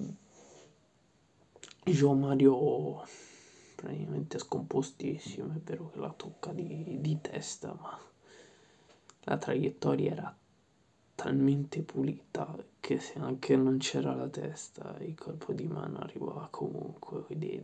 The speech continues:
non cambia la traiettoria della palla, il leggero colpo di testa, e quindi è calcio di rigore perché la mano è scomposta, è larga,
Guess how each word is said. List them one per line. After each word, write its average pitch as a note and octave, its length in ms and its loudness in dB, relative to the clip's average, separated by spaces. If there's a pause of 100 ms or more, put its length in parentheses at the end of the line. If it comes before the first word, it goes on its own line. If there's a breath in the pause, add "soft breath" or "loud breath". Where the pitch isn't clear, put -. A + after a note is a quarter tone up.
(160)
non C#3+ 300 -2
cambia C#3 380 0
la D#3+ 120 -4
traiettoria D#3+ 720 -6
della - 240 -4
palla, F#3 420 -6
il - 140 -6
leggero - 520 -6
colpo - 340 -8
di C#3+ 180 -6
testa, - 380 -12
e - 60 -12
quindi - 320 -10 (1160 loud breath)
è D#3+ 120 -2
calcio - 340 0
di - 120 4
rigore - 460 2
perché - 320 -10
la - 100 -6
mano - 300 -6
è - 40 -10
scomposta, - 840 -8 (160)
è - 800 -10
larga, - 640 -6